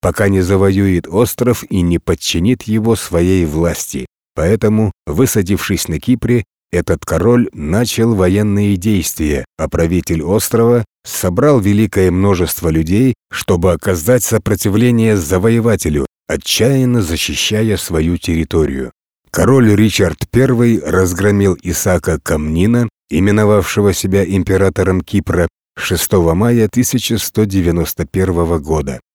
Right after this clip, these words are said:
Тогда король Англии запросил помощи франков, находившихся под Акрой,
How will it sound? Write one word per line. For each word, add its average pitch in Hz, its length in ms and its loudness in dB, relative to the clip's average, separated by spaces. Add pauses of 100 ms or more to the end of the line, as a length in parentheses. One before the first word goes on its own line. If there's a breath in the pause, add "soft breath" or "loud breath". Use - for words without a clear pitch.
(420)
Тогда 104 360 2
король 107 380 4
Англии 123 480 2
запросил 95 720 0
помощи 117 480 0
франков, 107 600 -2 (260)
находившихся 87 880 -2
под 98 200 0
Акрой, 76 440 -2